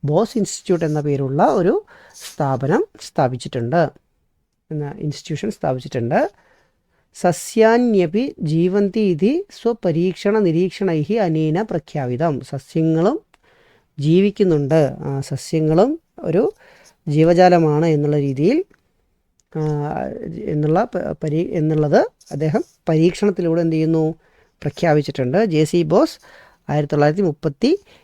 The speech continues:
ഏഴ്. അപ്പോൾ സപ്തത്രിംശത്യധിക നവശതോത്തര സഹസ്രതമേ വർഷേ നവംബർ മാസസ്യ ഇരുപത്തിമൂന്ന്, ആ, ത്രയോവിംശതി ദിനാങ്കേ മൃത്യുമുപഗതഃ. ഇദ്ദേഹം, ആ, ആയിരത്തി തൊള്ളായിരത്തി മുപ്പത്തിയേഴ് നവംബർ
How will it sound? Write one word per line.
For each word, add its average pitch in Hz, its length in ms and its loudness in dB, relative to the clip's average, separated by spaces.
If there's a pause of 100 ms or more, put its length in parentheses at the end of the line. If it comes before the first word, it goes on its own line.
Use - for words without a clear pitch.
(180)
ഏഴ്. 151 220 6 (560)
അപ്പോൾ 277 380 0 (640)
സപ്തത്രിംശത്യധിക 160 1120 -2
നവശതോത്തര 147 680 0
സഹസ്രതമേ 139 760 -2
വർഷേ 131 420 0
നവംബർ 170 400 2
മാസസ്യ 175 580 0 (680)
ഇരുപത്തിമൂന്ന്, 151 520 -2 (200)
ആ, 160 120 -6
ത്രയോവിംശതി 147 640 0
ദിനാങ്കേ 135 640 -4
മൃത്യുമുപഗതഃ. 120 800 -4
ഇദ്ദേഹം, 131 420 -4 (680)
ആ, 123 260 -8
ആയിരത്തി 131 480 -6
തൊള്ളായിരത്തി 127 400 -4
മുപ്പത്തിയേഴ് 131 640 -6
നവംബർ 135 440 -4